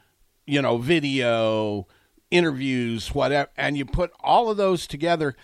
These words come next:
Then you try to put it in a,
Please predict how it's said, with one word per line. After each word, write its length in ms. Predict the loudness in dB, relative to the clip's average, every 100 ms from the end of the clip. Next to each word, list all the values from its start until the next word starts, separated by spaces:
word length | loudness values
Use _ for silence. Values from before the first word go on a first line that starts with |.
| -20 -20
Then 360 | -4 2 2 0
you 160 | -4
try 320 | -4 2 2 2
to 80 |
put 260 | 0 0 0
it 140 | -2 -8
in 360 | -2 0 2 0 -4
a, 420 | -4 0 0 -2